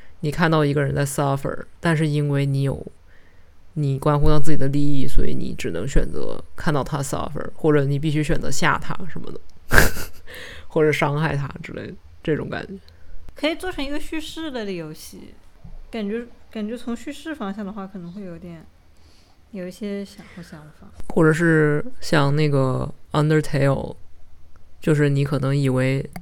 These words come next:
Speaker 1: 就都是 monster，你到了一个 monster 的世界，然后你打半天，然后你后来发现就是其实你才是那个侵略者什么之类的，就估计是这种反转。
Speaker 2: 嗯，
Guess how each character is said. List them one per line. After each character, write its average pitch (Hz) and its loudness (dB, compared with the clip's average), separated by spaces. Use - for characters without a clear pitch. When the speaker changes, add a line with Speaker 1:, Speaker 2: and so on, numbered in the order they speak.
Speaker 1:
就 151 0
都 160 2
是 160 2
monster， 151 -2
你 147 -4
到 143 0
了 143 0
一 143 0
个 139 -2
monster 139 -2
的 135 -4
世 143 -8
界， 139 -4
然 131 -6
后 139 -4
你 135 -6
打 127 -6
半 131 -4
天， 131 -4
然 131 -6
后 127 -6
你 127 -8
后 147 0
来 139 2
发 135 0
现 135 4
就 135 2
是 135 -4
其 - 0
实 135 4
你 139 2
才 147 0
是 139 -4
那 139 -4
个 139 -2
侵 135 -6
略 143 0
者 - -8
什 - -10
么 - -10
之 - -10
类 78 -8
的， - -14
就 - -10
估 165 -12
计 139 -6
是 135 -8
这 139 -8
种 - -10
反 - -6
转。 - 0
Speaker 2:
嗯， 196 -8